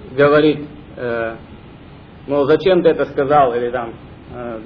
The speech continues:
«Лучше бы ты этого не говорил», там, или скажет, допустим, «Ты говоришь неправ-, это, это неправда». Он в душе верит, что это правда. Шахада, что все, он мусульманином себя считает. Но он хочет, как бы, э, чтобы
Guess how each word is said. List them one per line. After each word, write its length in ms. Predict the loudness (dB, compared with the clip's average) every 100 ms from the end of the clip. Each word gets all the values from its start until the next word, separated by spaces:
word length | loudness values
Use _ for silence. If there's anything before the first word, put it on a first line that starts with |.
| -4
«Лучше 280 | -2 -2 0
бы 60 |
ты 60 | 2
этого 220 | 2 0
не 120 | 0
говорил», 480 | 2 2 4 2 0
там, 240 | -2 -8
или 380 | -8 -4 -2 -4
скажет, 400 | -2 2 2 0 -8 -20 -8
допустим, 380 | -4 -4 -6 -4
«Ты 80 | 2
говоришь 240 | 2 2
неправ-, 400 | -4 0 0 0
это, 140 | 0
это 200 | -4 -4
неправда». 580 | -4 -2 0 0 -2 -10 -14 -20 -20 -20 -4
Он 180 | -2 0
в 60 |
душе 460 | 0 0 2 0 -2 -10 -12
верит, 360 | 0 2 2 -2
что 120 | -4
это 160 | -2 0
правда. 440 | 2 2 0 -8 -14 -20 -20 -20 -20 -8
Шахада, 460 | -2 2 2 0 -2
что 320 | -2 -2 -2
все, 320 | -2 -2 -2 -6 -18 -6
он 160 | -2
мусульманином 600 | -2 -2 0 0 0 -2
себя 260 | -4 -2 -2
считает. 280 | 0 -4 0
Но 120 | 0
он 100 | 2
хочет, 380 | 2 2 0 -6 -12 -18 -2
как 200 | -2 2
бы, 200 | 0 0 -8 -14
э, 380 | -6 -2 0 0 -4 -6
чтобы 380 | 0 2 2